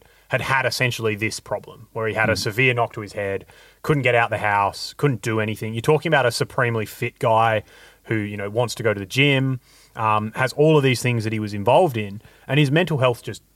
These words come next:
Speaker 1: dovetailed.
Speaker 2: Mm.
Speaker 1: And it's much the same story. Um, and I thought the thing that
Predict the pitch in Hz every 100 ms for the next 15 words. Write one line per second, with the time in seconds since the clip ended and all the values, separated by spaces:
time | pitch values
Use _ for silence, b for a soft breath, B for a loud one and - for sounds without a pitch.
0 | - 117 113 104 101 - _ 123 101 127
1 | 110 147 156 151 139 120 104 - 107 101
2 | - - b b b 123 117 113 110 110
3 | 107 - _ _ _ _ 139 139 143 156
4 | 143 117 143 127 117